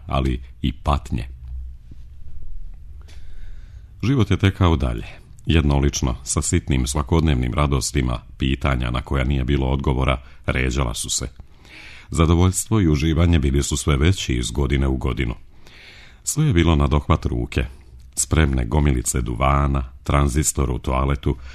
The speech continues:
kafa u plastičnoj kutiji u frižideru, kutijica sa čačkalicama na stolu, pripremljen ručak u zamrzivaču, hleb isečen na kriške u kutiji u ostavi, vino za najmanje pola godine u podrumu,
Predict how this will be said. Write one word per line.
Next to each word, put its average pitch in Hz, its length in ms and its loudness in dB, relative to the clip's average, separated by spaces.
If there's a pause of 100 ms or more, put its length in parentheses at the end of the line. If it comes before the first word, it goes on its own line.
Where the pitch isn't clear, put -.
(360)
kafa - 340 2
u 62 100 0
plastičnoj 80 600 -2
kutiji 73 440 2
u 58 60 -2
frižideru, 67 720 2 (440)
kutijica 73 560 2
sa 65 200 -2
čačkalicama 64 720 -2
na 60 120 -4
stolu, 71 400 2 (560)
pripremljen 71 760 2
ručak 76 460 2
u 67 80 0
zamrzivaču, 64 880 -2 (220)
hleb 73 440 0 (160)
isečen 69 600 0
na 73 160 0
kriške 69 460 0
u 62 60 0
kutiji 69 460 2
u 58 140 -2
ostavi, 69 420 0 (680)
vino 95 460 4 (200)
za 78 200 2
najmanje 104 480 2
pola 127 420 -2
godine 71 440 2
u 62 100 0
podrumu, 65 520 0